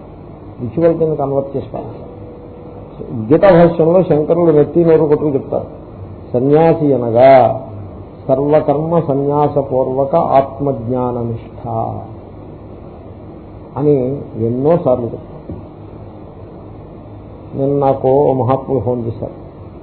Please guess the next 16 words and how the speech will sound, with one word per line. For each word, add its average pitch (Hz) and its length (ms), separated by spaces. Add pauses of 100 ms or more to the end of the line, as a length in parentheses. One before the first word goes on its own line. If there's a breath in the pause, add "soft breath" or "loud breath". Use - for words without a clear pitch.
(160)
ఆయన 123 120
దండి 139 420
సన్యాసి, 123 440 (520)
శృంగేరి 143 400
సంప్రదాయంలో 131 720 (680)
ఉన్నటువంటి 120 640 (200)
మఠాధిపతి. 113 680 (800)
ఆయన 151 120
ఫోన్ 139 260
చేశారు. 117 280 (760)
ఫోన్ 170 220
చేసి, 160 260
ఇలా 139 460
నేను 139 260
ధర్మపురిలో 135 1000
ఉన్నటువంటి 127 600